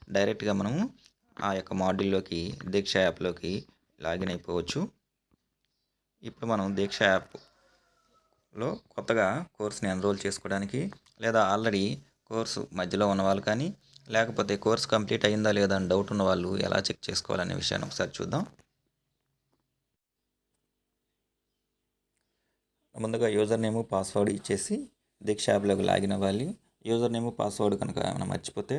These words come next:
forgot password ఆప్షన్ ద్వారా రీసెట్ చేసుకొని లాగిన్ అవ్వచ్చు. తర్వాత ఇక్కడ బాటమ్ కార్నర్‌లో ఉన్నటువంటి పర్సన్ సింబల్ ఏదైతే ఉందో, దాని మీద ప్రెస్ చేస్తే, ప్రెస్ చేసి కిందకి స్క్రాల్ చేసుకుంటూ వెళ్తే, ముందుగా already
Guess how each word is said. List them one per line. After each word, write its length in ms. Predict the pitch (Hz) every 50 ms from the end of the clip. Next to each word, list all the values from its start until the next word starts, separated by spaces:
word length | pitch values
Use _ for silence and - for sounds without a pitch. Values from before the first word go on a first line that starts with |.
| 180 190 170
forgot 380 | - - 104 107 110 117 117 117
password 360 | - 107 104 104 - - 98
ఆప్షన్ 300 | 98 101 - - - 101
ద్వారా 200 | 101 98 95 92 95
రీసెట్ 340 | 92 98 95 - 104 98 -
చేసుకొని 360 | - 101 98 - - 95 92 90
లాగిన్ 280 | 90 92 92 95 95
అవ్వచ్చు. 340 | 95 95 95 - - - 165 202 - _ _ _ _ _ _ _ -
తర్వాత 280 | 117 123 127 - - 95 90 101 117 135 - - _ _
ఇక్కడ 260 | _ _ - 101 101 101 98 104 127 - - _ _ _ _ _ -
బాటమ్ 380 | 98 101 107 107 104 123 120
కార్నర్‌లో 380 | 107 113 104 101 101 104 101 101
ఉన్నటువంటి 500 | 101 98 98 98 - - 98 95 - 95 -
పర్సన్ 360 | - - 101 - - 120 110
సింబల్ 300 | 101 - 101 101 98 95
ఏదైతే 280 | 95 92 95 95 92 90
ఉందో, 240 | 92 95 98 123 139 -
దాని 220 | 98 101 95 92 92
మీద 140 | 95 101 101
ప్రెస్ 240 | - - 92 90 - -
చేస్తే, 320 | 101 98 - - - 151 233 - _ _ _ _ _ _ _ _ _ _ _ -
ప్రెస్ 180 | 110 107 -
చేసి 260 | - 120 113 - - -
కిందకి 340 | - 104 104 104 - - 104
స్క్రాల్ 360 | - - - 101 101 101 98
చేసుకుంటూ 400 | 98 101 98 - - 95 95 95 92
వెళ్తే, 280 | 90 90 - 127 165 240 - _ _ _ _ _ _ _ _ _ _ _ _ _ _
ముందుగా 300 | 113 113 110 107 113 151 220 269 _ _ _ _ _ _ _ _ _ _ _ _ _ _ _ _ _ _ _ _ _ _ _ _ _ _ _
already 380 | - 113 123 131 131 127 127